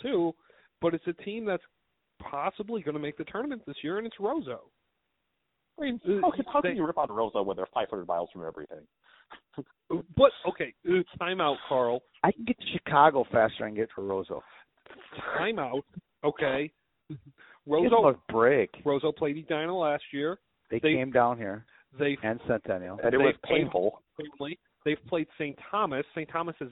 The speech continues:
Speaker 1: gone up there. Uh, this is, uh, Roseau does schedule, you know, decent opponents from time to time, and Moorhead travels all over the place, okay, also to play, and so does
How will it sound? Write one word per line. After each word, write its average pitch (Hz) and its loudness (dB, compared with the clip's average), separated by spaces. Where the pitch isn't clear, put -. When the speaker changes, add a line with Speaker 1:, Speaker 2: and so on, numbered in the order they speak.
Speaker 1:
gone 143 -2
up 160 -4
there. 101 -12
Uh, 151 0
this 220 -2
is, 254 -2
uh, 175 -4
Roseau 165 2
does 175 2
schedule, 156 0
you 156 -2
know, 147 0
decent 147 -8
opponents 139 -6
from 117 -14
time 107 -10
to 110 -10
time, 101 -14
and 185 0
Moorhead 180 4
travels 156 4
all 170 6
over 156 6
the 143 4
place, 117 -2
okay, 127 -4
also 131 -2
to 123 -4
play, 135 -6
and 185 -6
so 202 4
does 185 2